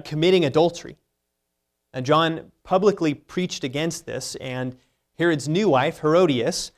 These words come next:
uh, was not happy about John's public commentary.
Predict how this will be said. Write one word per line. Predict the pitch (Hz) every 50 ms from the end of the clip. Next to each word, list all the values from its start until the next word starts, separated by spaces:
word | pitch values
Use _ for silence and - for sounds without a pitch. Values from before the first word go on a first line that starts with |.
| _ _ _ _ _
uh, | 131 127 123 123 -
was | 151 160 165 139 156
not | 180 190 214 233 202
happy | 165 175 190 180 180 - 180
about | 156 139 135 135 135 131 135
John's | 131 135 131 131 139 139 135
public | - - - 131 127 135 131 131 131
commentary. | - - 175 180 180 165 135 120 - 127 104 98 98 127 131